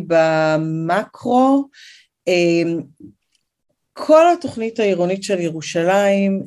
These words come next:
מאוד מאוד עוקבת אחרי התוכניות של המתכננים אחרי אותו מקלין שהזכרתי, שאלה הם פטריק גדס, שעבד גם בהודו,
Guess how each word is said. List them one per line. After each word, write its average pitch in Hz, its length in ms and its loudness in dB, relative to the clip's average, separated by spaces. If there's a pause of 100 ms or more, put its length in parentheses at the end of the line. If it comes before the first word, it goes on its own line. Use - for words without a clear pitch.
(160)
מאוד 240 840 -2 (100)
מאוד 202 560 -4
עוקבת 196 800 -4 (360)
אחרי 196 1000 0
התוכניות 180 1300 -4 (120)
של 170 600 -2
המתכננים 165 1300 -4 (120)
אחרי 180 840 -4
אותו 175 360 -6
מקלין 160 680 -6 (360)
שהזכרתי, 175 1000 -4 (340)
שאלה 175 380 0
הם 165 220 -4 (160)
פטריק 160 540 -4
גדס, 190 580 -2
שעבד 156 500 -2
גם 151 200 -4
בהודו, 233 600 0